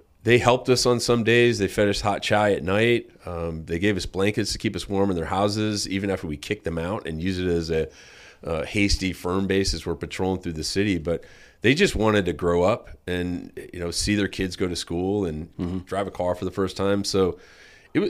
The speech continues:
Speaker 1: it's a very dynamic situation, wh-, especially in urban combat, which will be the future of all combat as we
Speaker 2: Mm-hmm.
Speaker 1: move forward too,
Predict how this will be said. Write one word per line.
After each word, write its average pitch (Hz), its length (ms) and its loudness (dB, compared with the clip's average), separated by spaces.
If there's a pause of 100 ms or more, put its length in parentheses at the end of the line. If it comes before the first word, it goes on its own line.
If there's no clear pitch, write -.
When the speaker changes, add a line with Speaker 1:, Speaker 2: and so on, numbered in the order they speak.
Speaker 1:
it's 156 140 2
a - 40 6
very 156 320 8
dynamic 107 500 4
situation, 87 720 0
wh-, 85 100 -4
especially 101 500 -2
in 85 80 -6
urban 87 380 2
combat, 82 680 -4 (140)
which - 460 -6 (300)
will 104 240 4
be 107 240 2
the 90 100 -2
future 90 420 0
of 71 100 -6
all 87 260 2
combat 85 460 -6
as 73 140 -4
we 92 80 -2
Speaker 2:
Mm-hmm. 92 160 -2
Speaker 1:
move 71 120 -8
forward 80 380 -6
too, 76 420 -6